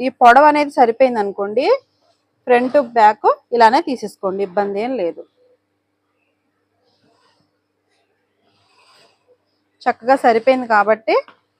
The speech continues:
నేను ఇలా కట్ చేసుకుంటున్నాను. ఇంకా మనకి వేస్ట్ అంతా మిగిలినట్టే, దీన్ని ఏ వేట్లు కన్నా కావాలితే వాడుకోవచ్చు, ఓకేనా? just అసలు బ్లౌజ్ మెయిన్ ఫ్యాబ్రిక్ నేను ఏమైనా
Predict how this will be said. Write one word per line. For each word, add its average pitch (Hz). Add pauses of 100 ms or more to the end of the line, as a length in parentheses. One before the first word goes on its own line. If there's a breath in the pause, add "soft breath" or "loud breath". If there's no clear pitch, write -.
(120)
నేను 240
ఇలా 214
కట్ 202
చేసుకుంటున్నాను. 226 (680 soft breath)
ఇంకా 277 (100)
మనకి 262 (120)
వేస్ట్ 240
అంతా 240
మిగిలినట్టే, 214 (160)
దీన్ని 254 (640)
ఏ 269
వేట్లు 240
కన్నా 220 (120)
కావాలితే 196 (100)
వాడుకోవచ్చు, - (240)
ఓకేనా? 311 (3000)
just 285
అసలు 285
బ్లౌజ్ 349 (580)
మెయిన్ 302
ఫ్యాబ్రిక్ 285
నేను 269
ఏమైనా 294